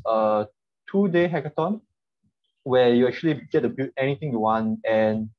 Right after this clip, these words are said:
have a chance to win prizes and freebies. And so lastly is Hacker Tools, which, uh, yeah, lastly is Hacker Tools, which, uh, is this current, uh, series of workshops where we go over common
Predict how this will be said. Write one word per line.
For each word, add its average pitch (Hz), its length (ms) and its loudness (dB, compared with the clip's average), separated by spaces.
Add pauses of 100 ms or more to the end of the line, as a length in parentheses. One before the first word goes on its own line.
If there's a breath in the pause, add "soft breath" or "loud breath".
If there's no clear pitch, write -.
(100)
have 117 80 -4
a 117 60 -2
chance 135 260 -4
to - 100 -16
win 123 220 -2
prizes 131 600 0
and 104 260 -6
freebies. 104 400 -8 (1120)
And 120 480 0
so 135 220 0
lastly 139 380 0
is 120 120 -2
Hacker 131 300 -6
Tools, - 440 -6 (520)
which, - 580 -4
uh, 107 500 0 (800 loud breath)
yeah, 107 180 -2 (100)
lastly 156 300 0
is - 100 -2
Hacker 151 180 0
Tools, 147 500 -4
which, 113 500 -6 (520)
uh, 107 520 -2 (220)
is 117 200 -8
this 135 260 -2
current, 123 500 0
uh, 107 140 0
series 120 260 -2
of 107 100 -2
workshops - 520 -4
where 117 140 2
we 117 100 0
go 143 220 4
over 131 260 2
common 127 320 -2